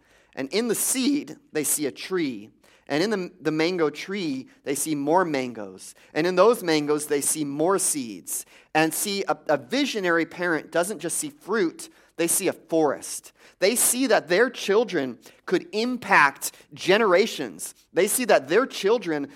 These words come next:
could be one that could not only impact their family, but could impact other people around, that their children could be world changers. And so they are pouring into their children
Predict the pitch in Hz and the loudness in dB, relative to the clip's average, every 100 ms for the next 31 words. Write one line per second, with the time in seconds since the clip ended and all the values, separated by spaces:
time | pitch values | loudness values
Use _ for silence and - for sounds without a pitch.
0 | - - 165 175 160 180 214 170 - 165 | -8 -6 -4 -4 2 4 4 2 0 2
1 | 180 247 220 190 185 247 233 196 170 175 | 4 6 2 -2 -4 -4 -2 4 4 4
2 | - - _ 156 160 147 - 170 262 220 | -4 -20 _ 0 2 2 -2 0 0 0
3 | 143 135 - _ 160 156 170 - 214 240 | -2 -6 -10 _ -4 -2 -4 -2 -4 -4
4 | 180 170 175 - - 170 202 196 - 185 | 2 4 4 0 4 6 6 0 -4 -10
5 | 190 147 127 123 - - 139 131 156 151 | -8 -6 -6 -8 -18 -6 -4 0 2 2
6 | 117 90 131 - 240 285 - - 240 262 | 0 -2 -2 4 4 4 -4 -4 -2 -2
7 | 190 143 127 127 - - 190 - 156 151 | -6 -6 -6 -12 -20 -8 -6 -2 -2 -4
8 | 123 156 196 202 - - 143 131 120 113 | -4 2 4 4 0 -6 -4 -6 -8 -12
9 | 92 - - - _ 156 - 180 160 180 | -12 -14 -14 -20 _ -4 0 2 4 4
10 | 254 180 - - 247 262 254 220 185 190 | 6 4 -2 -4 0 2 0 -4 -4 -4
11 | 190 165 147 - 185 202 151 123 | -4 -6 -6 -4 -4 -4 -4 -8